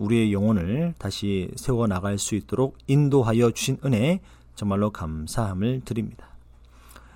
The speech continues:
오늘 이 새벽 이사야서의 말씀을 통하여서 우리에게 깊은 영적인 깨달음을 허락해 주시고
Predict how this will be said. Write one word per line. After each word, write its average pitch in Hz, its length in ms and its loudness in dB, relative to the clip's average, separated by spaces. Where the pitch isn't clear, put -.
오늘 117 160 4
이 117 40 4
새벽 110 540 0
이사야서의 117 520 0
말씀을 117 460 2
통하여서 123 720 0
우리에게 107 680 0
깊은 - 560 0
영적인 135 680 2
깨달음을 147 600 6
허락해 131 460 0
주시고 98 540 -8